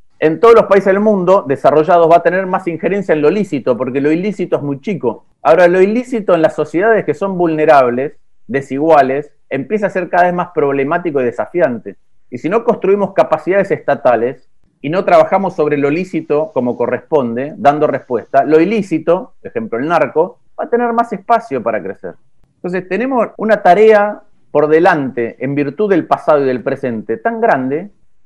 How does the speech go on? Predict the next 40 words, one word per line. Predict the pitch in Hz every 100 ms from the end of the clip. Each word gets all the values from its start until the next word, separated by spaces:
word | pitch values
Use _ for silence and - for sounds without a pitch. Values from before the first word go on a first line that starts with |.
| - _
que | -
tenemos | 165 220 233
que | 220
empezar | 190 180 165 196
a |
encararla | 202 180 196 196 147
ya. | 196 175 - _
¿Por | - 185
qué? | 196 208 143 - _ _
Bueno, | 254 226
porque | 226 196
si | 196 214
no | 262
los | 233
chicos, | - 262 226
claro | - 262 240
que | 165
se | 156
quieren | 131 143 135
ir. | 123 107 - _
Yo | 196
he | 226
dado | 220 196 156 147 131 - _
charlas | - 196 214 202 -
con | 147
el | 143
último | 180 185 165 156
libro | 202 220 156
por | 139 131
toda | 190 190 170
la | 156
Argentina | 123 143 170 254 226 156
y | 139
cuando, | 147 147
y | 147
les | 147
preguntaba | 156 160 175 254 247
a |
los | 160
chicos, | - 233 208 196